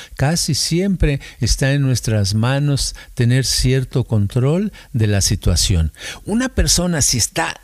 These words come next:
realmente, realmente en un estado emocional increíblemente elevado,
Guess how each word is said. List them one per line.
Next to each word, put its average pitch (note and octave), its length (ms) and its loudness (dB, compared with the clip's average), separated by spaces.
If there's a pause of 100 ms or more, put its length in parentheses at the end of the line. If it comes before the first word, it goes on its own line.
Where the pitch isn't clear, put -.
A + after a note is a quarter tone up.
realmente, C3 1400 0
realmente A#2+ 680 2
en G#2+ 80 2
un B2+ 160 2
estado B2 320 2
emocional G#2+ 800 2 (360)
increíblemente A#2 1400 2
elevado, G2 760 2